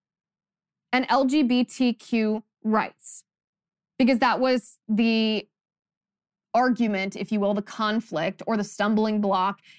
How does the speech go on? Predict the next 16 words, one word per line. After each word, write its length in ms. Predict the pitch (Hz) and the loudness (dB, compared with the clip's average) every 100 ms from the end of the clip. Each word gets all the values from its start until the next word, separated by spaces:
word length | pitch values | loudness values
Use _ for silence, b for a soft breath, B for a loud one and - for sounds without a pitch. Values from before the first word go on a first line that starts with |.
| b | b
in 140 | 233 | 2
the 80 | 202 | 2
Equality 480 | 196 202 190 156 110 | 0 0 2 0 -4
Act. 320 | 82 208 - b b | -6 -10 -14 b b
People 320 | 269 254 277 | 2 4 4
who 140 | 269 | 4
have 300 | 240 226 214 | 4 2 0
religious 400 | 214 214 220 220 | 0 0 0 -2
beliefs 340 | - 208 202 - | -2 0 0 0
about 320 | 202 196 202 | -2 -2 -2
gender, 540 | 220 202 202 196 214 - b b | -2 0 0 0 -2 -6 b b
about 360 | 214 196 185 | 2 2 2
marriage, 600 | 208 196 190 190 202 208 - b | 0 2 2 2 0 -2 -6 b
about 340 | 220 202 180 | 0 2 0
sex, 720 | - - 202 196 - - - _ _ _ _ | -4 0 0 0 -6 -10 -10 _ _ _ _
these 200 | 254 254 | 2 2